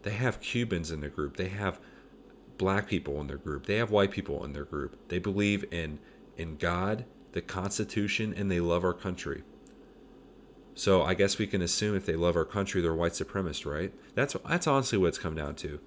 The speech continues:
If you love this country and you really love the American flag, someone's gonna call you a racist, and it's, you know, it, it's just ridiculous. I mean, President Trump is not a racist. Now,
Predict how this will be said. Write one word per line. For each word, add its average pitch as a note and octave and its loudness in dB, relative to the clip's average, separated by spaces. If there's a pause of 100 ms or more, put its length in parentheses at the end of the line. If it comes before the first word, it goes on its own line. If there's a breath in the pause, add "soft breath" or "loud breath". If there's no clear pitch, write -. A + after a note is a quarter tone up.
(340 loud breath)
If G2 -6
you C3 0
love F#2 0
this F2 -6
country F#2 -2
and F2 -4
you D#2+ -4
really F#2 0
love E2+ 2
the E2+ -2
American D#2 -6
flag, D#2+ -6 (340 loud breath)
someone's A#2+ 2
gonna A2 4
call F#2+ 0
you D#2 2
a D#2 -2
racist, D2 -4
and D#2+ -6
it's, - -10 (240 loud breath)
you F#2 -4
know, C#2+ -4 (400 loud breath)
it, A2 2
it's A#2+ 2
just C3 2
ridiculous. D2+ 0
I F2 -4
mean, E2+ -2 (1080)
President G#2+ 0
Trump E2 -4
is D#2+ -4
not D#2 -2
a D2+ -2
racist. C#2+ -6
Now, F2 -2